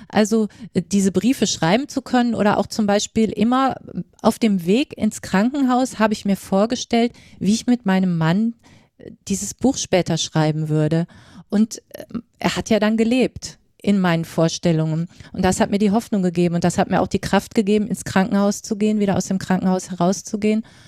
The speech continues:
und alles so zu erleben. Und ich denke, da gibt es in der Literatur ja auch tatsächlich viel zu. Also ein ganz bekanntes Beispiel ist vielleicht Viktor Frankl, der Psychologe, der im K Z war.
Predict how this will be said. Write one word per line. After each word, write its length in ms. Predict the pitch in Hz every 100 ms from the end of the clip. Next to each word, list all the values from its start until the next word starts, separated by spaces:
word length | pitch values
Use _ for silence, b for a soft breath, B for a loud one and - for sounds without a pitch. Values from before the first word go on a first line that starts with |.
| B B
und 200 | 202 -
alles 260 | - 202 -
so 220 | 202 214
zu 240 | - -
erleben. 480 | 202 208 233 196 165
Und 160 | 175 -
ich 100 | -
denke, 300 | 185 220 202 B B
da 100 | -
gibt 200 | 190 233
es 140 | 262 -
in 80 | 226
der 80 |
Literatur 720 | 214 233 240 208 - 233 233 233
ja 400 | - 220 208 -
auch 180 | 226 - - -
tatsächlich 840 | 208 233 - 247 - 240 226 -
viel 340 | - - 277 311
zu. 280 | - 202 180
Also 260 | 185 208 B B 208
ein 180 | 208
ganz 220 | 220 233 -
bekanntes 500 | - - 208 294 -
Beispiel 420 | 226 233 - 214
ist 120 | -
vielleicht 520 | - 214 214 - 185
Viktor 300 | 196 - 233
Frankl, 760 | 196 - 196 285 - 220 233 -
der 120 | 214
Psychologe, 760 | - 214 214 196 208 233 240 B B B _
der 220 | 208 214
im 100 | 220
K 200 | - 220
Z 340 | - 262 - -
war. 240 | 190 226